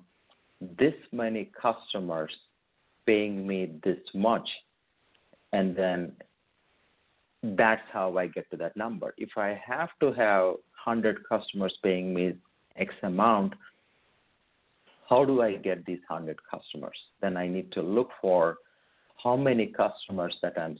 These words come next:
uh, how many prospects that I'm supposed to, you know, touch, so that that gets into the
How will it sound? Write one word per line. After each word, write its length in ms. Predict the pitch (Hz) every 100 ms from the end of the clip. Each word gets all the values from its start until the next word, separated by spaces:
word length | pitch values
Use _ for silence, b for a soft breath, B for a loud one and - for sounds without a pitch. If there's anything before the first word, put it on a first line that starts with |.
| -
uh, 180 | 104 101 -
how 100 | 110
many 200 | 104 98
prospects 640 | - 127 - - 98 -
that 160 | 92 85
I'm 220 | 85 82
supposed 340 | 90 - 82 - -
to, 260 | 80 78 76
you 100 | 80
know, 180 | 73 73 _ b b _ _
touch, 260 | - 117 - - - _ _ _ _ -
so 140 | 98
that 320 | 90 90 - _
that 380 | 98 98 92 -
gets 240 | 113 123 -
into 560 | 110 98 98 95 87 87
the 100 | 87